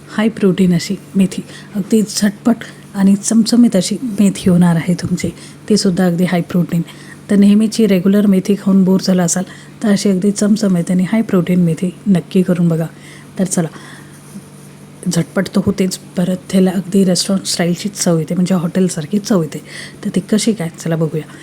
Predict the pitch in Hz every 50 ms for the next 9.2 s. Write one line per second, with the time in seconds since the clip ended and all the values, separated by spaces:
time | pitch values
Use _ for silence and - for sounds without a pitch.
0 | - - - - - - - - - - - - 214 190 - 226 220 - 233 226
1 | 220 208 - 226 - - 214 208 202 196 - - - - 233 214 - 202 202 196
2 | 185 180 175 190 202 202 202 202 196 180 175 - - 208 185 180 190 208 - 185
3 | 175 - - 180 185 180 - - 185 - - 208 202 208 190 175 - 190 - 220
4 | - - - - - 262 269 285 254 180 202 196 - - - 180 175 165 180 170
5 | - - - 190 170 170 170 180 - - - - - - - - - - - -
6 | - 185 180 175 170 175 170 165 160 156 - - - - - - 208 220 214 -
7 | 220 208 202 226 220 208 190 185 180 - - 202 196 185 190 185 185 196 202 196
8 | - - 196 196 208 196 175 165 - 170 175 180 - - - 175 165 185 180 170
9 | 170 160 160 165